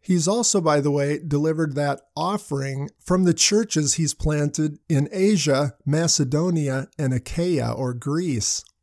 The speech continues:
Money given mostly by, by believers who were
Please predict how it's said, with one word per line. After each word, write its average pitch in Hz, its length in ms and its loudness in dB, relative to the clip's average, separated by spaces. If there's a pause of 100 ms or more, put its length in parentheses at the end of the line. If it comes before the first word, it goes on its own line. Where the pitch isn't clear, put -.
(120)
Money 170 380 4
given 151 480 4
mostly 156 540 2
by, 135 400 0 (100)
by 143 140 2
believers 139 600 2
who - 140 0
were 131 300 0